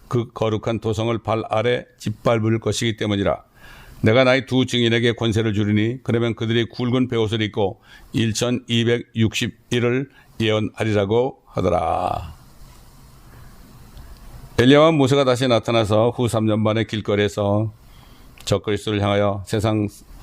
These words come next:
죄인들을 향하여 책망하는 메시지를 전할 겁니다. 또 예언하는 메시지를 전할 겁니다. 그때 하나님의 진노가 임하게 될 것입니다. 회개라고 할 것입니다.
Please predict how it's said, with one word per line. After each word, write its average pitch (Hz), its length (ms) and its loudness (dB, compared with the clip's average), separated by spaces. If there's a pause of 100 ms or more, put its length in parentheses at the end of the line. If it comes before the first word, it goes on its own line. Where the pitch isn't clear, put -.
(280)
죄인들을 110 480 2
향하여 107 240 2
책망하는 123 600 0
메시지를 113 400 0
전할 107 240 0
겁니다. 110 380 0 (2750)
또 110 140 6
예언하는 127 500 4
메시지를 127 360 2
전할 113 220 0
겁니다. 107 460 0 (160)
그때 104 200 6
하나님의 117 460 6
진노가 127 640 0 (180)
임하게 110 280 4
될 101 140 0
것입니다. 90 480 -2 (440)
회개라고 123 460 0
할 120 80 -2
것입니다. 107 480 -2